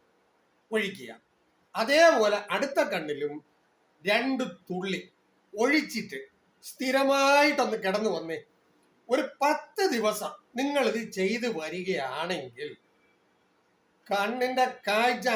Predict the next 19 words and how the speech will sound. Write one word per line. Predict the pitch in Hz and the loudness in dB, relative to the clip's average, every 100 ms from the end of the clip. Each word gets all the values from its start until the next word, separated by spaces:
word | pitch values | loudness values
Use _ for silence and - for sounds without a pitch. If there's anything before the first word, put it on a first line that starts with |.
| 196 | 0
അടിപൊളിയായിരിക്കും. | 202 202 277 - - 196 240 196 - - - _ _ _ _ _ _ _ _ _ _ _ _ _ _ _ _ - | -2 -4 -6 -6 -4 0 2 0 -4 -10 -20 _ _ _ _ _ _ _ _ _ _ _ _ _ _ _ _ -8
അത് | 185 285 311 - | -2 -2 -2 -4
അസുഖത്തിന്റെ | 175 220 240 240 262 | -6 -2 -2 0 2
ആ | 262 277 | 4 4
ഒരു | 277 277 254 | 2 0 0
ഏറ്റക്കുറവ് | 262 277 269 285 311 - | 0 0 0 -2 -2 -2
അനുസരിച്ചിട്ടായിരിക്കും | 262 254 294 294 302 285 339 339 370 349 | -2 0 -2 -2 0 2 2 2 0 0
അത് | 339 330 _ _ - | -4 -8 _ _ -2
ചിലർക്ക് | 302 302 339 | 0 0 -2
കിട്ടുന്നത്. | 330 311 262 151 113 - _ _ _ _ - | -2 -2 -2 -4 -8 -18 _ _ _ _ -10
അപ്പൊ | 220 349 - 233 | -4 -4 -2 2
ആർക്ക് | 285 330 349 359 349 | 4 6 6 4 2
വേണമെങ്കിലും | 285 214 208 214 240 185 | 2 2 0 -2 -2 -4
വിടാം, | 110 107 _ _ _ _ | -6 -14 _ _ _ _
രണ്ട് | 208 262 320 359 359 | -2 0 0 0 0
തുള്ളിയിൽ | 214 233 269 | 0 2 0
കൂടുതൽ | 277 170 170 156 247 381 | -2 -6 -10 -8 -10 -10
വിടാൻ | 147 151 151 | -6 -4 -4
നിൽക്കണ്ട. | 135 117 110 - | -6 -16 -18 -8